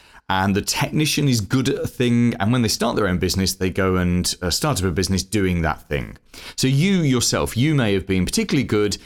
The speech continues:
with computers, perhaps with tech support, maybe you work for someone else,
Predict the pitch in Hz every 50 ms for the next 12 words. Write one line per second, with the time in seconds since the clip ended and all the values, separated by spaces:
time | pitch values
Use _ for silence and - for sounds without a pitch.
0 | - - - _ - 95 - - 95 - - 170 170 143 - - 156 151 151 143
1 | 139 - - - - - _ _ - 156 147 - - 113 - - 120 - - -
2 | 113 - - 117 117 120 123 127 156 180 220 220 214 170 147 123 - - - -
3 | 104 98 95 95 98 101 104 104 98 - -